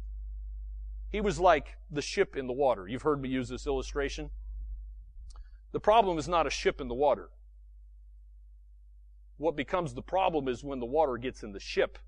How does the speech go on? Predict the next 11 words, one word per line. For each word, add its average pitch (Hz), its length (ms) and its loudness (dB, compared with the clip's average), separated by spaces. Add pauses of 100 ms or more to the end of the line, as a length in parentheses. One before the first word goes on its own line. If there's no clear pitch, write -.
(300)
then 147 200 2
the 131 60 -6
ship - 280 -6
sinks. - 540 -8 (1500)
And 139 100 -10
that's 190 160 -2
the - 80 -6
way 147 140 4
you're 170 220 0
to 143 120 -2
be. 107 280 -8